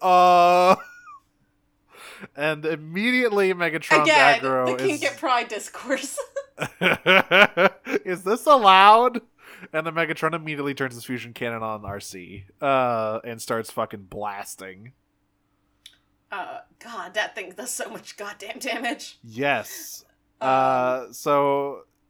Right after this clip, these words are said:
Speaker 2: Starscream
Speaker 1: Starscream, he takes
Speaker 2: takes
Speaker 1: his chance to flee.
Speaker 2: Yeah, he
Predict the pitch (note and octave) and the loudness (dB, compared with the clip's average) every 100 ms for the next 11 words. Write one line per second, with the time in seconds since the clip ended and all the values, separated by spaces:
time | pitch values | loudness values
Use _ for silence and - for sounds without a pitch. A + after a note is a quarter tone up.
0 | - - D4 G#3+ A3 D#4+ G#3 F#3 F3 _ | -18 -4 0 2 2 0 -2 -4 -8 _
1 | - D3 C#3 B2+ - - E3+ - F3+ F#3 | -16 -14 -14 -6 -6 -4 -6 -4 -2 -4
2 | C4 D#3+ D3 - _ _ _ _ _ B3 | -6 -4 -4 -6 _ _ _ _ _ -2
3 | G3 - - C#4 C4 | -2 -4 -10 -14 -12